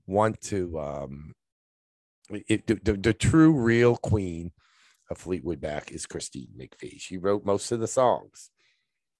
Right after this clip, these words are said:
including some of, some of Stevie's hits.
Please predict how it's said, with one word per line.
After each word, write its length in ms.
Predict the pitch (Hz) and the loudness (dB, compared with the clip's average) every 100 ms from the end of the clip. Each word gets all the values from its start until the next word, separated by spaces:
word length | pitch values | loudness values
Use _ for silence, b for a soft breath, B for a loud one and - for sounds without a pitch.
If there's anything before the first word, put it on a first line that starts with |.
| - - | -18 -6
including 680 | 98 92 113 135 135 113 | -6 0 4 4 4 0
some 300 | 107 113 110 | -2 -2 0
of, 140 | 113 104 113 - | -2 -4 -10 -10
some 240 | - 127 120 | -6 -4 -4
of 80 | |
Stevie's 680 | - 139 151 180 135 95 - | -6 -8 -6 -4 -6 -8 -6
hits. 460 | 87 55 - - | -6 -8 -14 -18